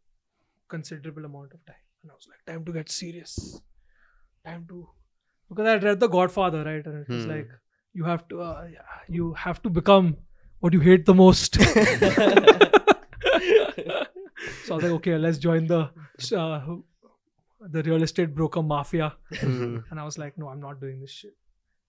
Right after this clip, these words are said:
Speaker 1: Uh, so then I did, uh, stand-up by itself, professionally, properly, for, like, a year before I did Comicstaan. And then Comicstaan came out in a year. So, like,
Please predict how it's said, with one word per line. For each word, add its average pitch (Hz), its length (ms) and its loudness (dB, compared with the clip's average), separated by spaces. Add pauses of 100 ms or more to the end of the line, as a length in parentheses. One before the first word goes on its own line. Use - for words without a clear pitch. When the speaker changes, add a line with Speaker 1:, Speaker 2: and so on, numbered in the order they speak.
Speaker 1:
Uh, 170 240 -10
so - 120 -14
then 196 140 -6
I 214 160 -6
did, 202 200 -8
uh, 160 460 -12 (1000)
stand-up 180 480 -8 (240)
by 165 240 -2
itself, 190 600 -8 (180)
professionally, 180 640 -12
properly, 165 540 -12 (600)
for, 180 160 -14
like, 170 220 -12
a 175 60 -8 (160)
year 160 200 -6 (100)
before 147 200 -14
I 147 40 -12
did 156 200 -16
Comicstaan. 151 500 -16
And 185 160 -12
then 180 100 -14
Comicstaan 170 440 -14
came 151 220 -12
out 156 120 -18 (760)
in 151 100 -14
a 147 60 -14
year. 131 220 -16
So, - 180 -20
like, 175 120 -18